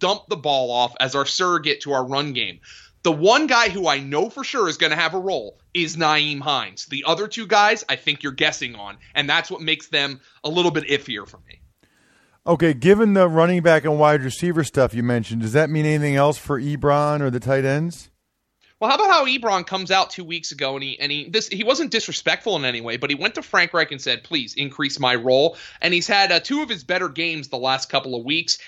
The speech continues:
Speaker 1: and his best game of the season came against the Texans earlier this year with four for seventy and a touchdown. Jack Doyle did not get a target last week.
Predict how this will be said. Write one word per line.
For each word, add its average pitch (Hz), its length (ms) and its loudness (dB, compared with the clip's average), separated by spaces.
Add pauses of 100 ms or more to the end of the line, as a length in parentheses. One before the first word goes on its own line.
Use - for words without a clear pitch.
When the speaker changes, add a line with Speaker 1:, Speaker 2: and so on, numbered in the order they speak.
Speaker 1:
and 165 120 0
his 143 100 -2
best 156 460 -2
game 233 240 0
of 208 80 -2
the 175 60 -8
season 208 500 -6 (220)
came 220 280 -2
against 208 320 0
the 202 80 -6
Texans 160 640 -6
earlier 170 460 -4
this 143 280 -4
year 139 220 -2
with 117 160 -10
four 156 300 -4
for 165 120 -12
seventy 143 440 0
and 135 100 0
a - 20 -6
touchdown. 180 600 0 (320)
Jack - 340 0
Doyle 220 460 -2 (120)
did 185 220 -8
not 156 540 -2
get 175 240 0
a 143 80 -2
target 170 580 -2
last 120 300 -4
week. 120 240 -8